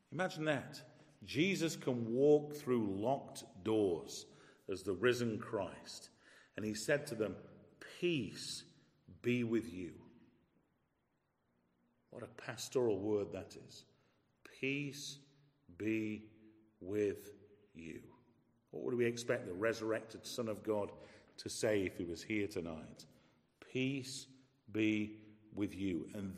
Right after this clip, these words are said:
then he said to Thomas, he singles Thomas out,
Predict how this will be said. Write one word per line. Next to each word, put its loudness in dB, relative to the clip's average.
then 2
he -10
said -2
to -10
Thomas, -4
he -8
singles 0
Thomas 0
out, -8